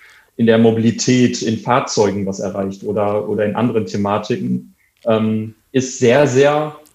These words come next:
spannend. Und auch Hardware selber sollte man nicht unterschätzen, vor allem wenn es dann eben intelligentere Hardware ist. Und ich glaube schon, dass das spannend ist und dass das, äh, dass da viel passieren wird. Und es ist auch ein,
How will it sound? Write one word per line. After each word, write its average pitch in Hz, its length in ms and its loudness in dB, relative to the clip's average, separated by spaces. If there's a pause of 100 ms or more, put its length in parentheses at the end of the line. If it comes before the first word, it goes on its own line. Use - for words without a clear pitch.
(140)
spannend. - 760 -6 (320)
Und 151 580 0 (600)
auch 147 280 0
Hardware 131 600 2
selber 110 640 0 (320)
sollte 131 360 2
man 120 320 2
nicht - 540 -6 (120)
unterschätzen, 127 800 -2
vor - 140 -12
allem 123 100 0
wenn 117 120 2
es - 80 -8
dann 113 180 -2
eben 113 340 -2
intelligentere 113 920 2
Hardware 98 380 0
ist. - 320 -6 (400)
Und 113 140 -2
ich 117 140 -10
glaube 127 200 2
schon, 156 280 2
dass 139 160 -6
das 117 180 0
spannend 190 440 0
ist - 460 -4 (180)
und 123 100 -4
dass 123 220 -2
das, - 380 -2
äh, 113 320 -2
dass 117 140 -8
da 135 60 0
viel 180 220 2
passieren 185 540 -2
wird. 220 220 2
Und 120 300 -4
es 110 120 -14
ist - 180 -12
auch 120 320 -2
ein, 113 380 -2